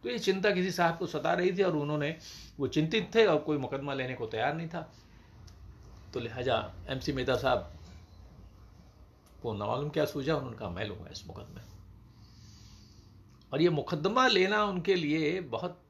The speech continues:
एक बड़ी कठिन परीक्षा पास करना जैसा हो गया, क्योंकि इस मुकदमे को लेकर कोर्ट तक जाना, कोर्ट उसको स्वीकार करेगी, नहीं करेगी, वगैरह वगैरह।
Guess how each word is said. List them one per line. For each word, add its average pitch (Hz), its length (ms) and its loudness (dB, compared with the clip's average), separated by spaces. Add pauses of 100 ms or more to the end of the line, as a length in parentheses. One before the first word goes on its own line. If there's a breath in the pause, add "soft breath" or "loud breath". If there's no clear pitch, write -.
एक 127 260 -4
बड़ी 208 220 0
कठिन 180 480 -4
परीक्षा - 340 -6
पास 110 240 -2
करना 110 240 -6
जैसा 90 260 -8
हो - 200 -16
गया, - 260 -20 (840 soft breath)
क्योंकि 175 220 -4
इस 147 160 -2
मुकदमे 165 460 0
को 214 120 0
लेकर 196 280 2
कोर्ट 170 340 0
तक 147 160 -2
जाना, 170 440 2
कोर्ट 147 260 -4
उसको 135 280 -8
स्वीकार 135 380 -2
करेगी, 170 460 -4
नहीं 123 200 -6
करेगी, 160 340 -2
वगैरह 120 340 -4
वगैरह। 107 420 -8